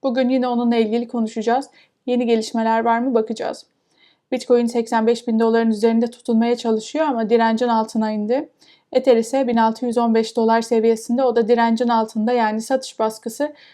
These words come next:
haftanın ortasına doğru giderken kendini gösteriyor diyebiliriz. Yani ApeCoin ile ilgili bir gelişme var ama fiyata yansımamış. O yüzden bunu getirip getirmeme konusunda kararsız kaldım ama ApeCoin N F T'leri ApeChain'e, kendi blok zincirine geçiyor bugün.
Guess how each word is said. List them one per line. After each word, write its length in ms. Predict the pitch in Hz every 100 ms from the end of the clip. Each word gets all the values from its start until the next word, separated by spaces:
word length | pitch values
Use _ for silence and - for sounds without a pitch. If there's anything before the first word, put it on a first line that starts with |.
| _
haftanın 760 | - 262 - 233 226 226 240
ortasına 560 | - 247 247 233 233 240
doğru 220 | 240 233
giderken 500 | 233 240 240 233 233
kendini 440 | 240 240 226 220 220
gösteriyor 560 | 240 240 226 254 294
diyebiliriz. 600 | 247 233 220 214 - - -
Yani 120 | 311
ApeCoin 560 | - 285 285 - 294 285
ile 180 | 277 254
ilgili 340 | 233 240 254
bir 240 | 254 247 - _ _ _ -
gelişme 500 | 262 240 226 226 220
var 220 | 247 294
ama 200 | - 254
fiyata 340 | 262 269 262 311
yansımamış. 720 | 294 262 233 226 214 226 -
O 100 | 233
yüzden 340 | 220 226 226
bunu 160 | 226 226
getirip 360 | 240 233 220
getirmeme 500 | 233 226 220 220 220
konusunda 460 | 220 220 - 226 226
kararsız 480 | 240 226 233 - -
kaldım 380 | 254 254 320 320
ama 260 | 240 233 - _ -
ApeCoin 500 | 269 262 - 254 247
N 200 | 233 233
F 120 | 233
T'leri 520 | - 226 226 233 294 - _ -
ApeChain'e, 760 | 254 247 - 233 220 240 269 -
kendi 260 | 226 220
blok 220 | 226 240 240
zincirine 420 | 226 220 233 240
geçiyor 480 | 226 226 262 262 240
bugün. 360 | 214 262 311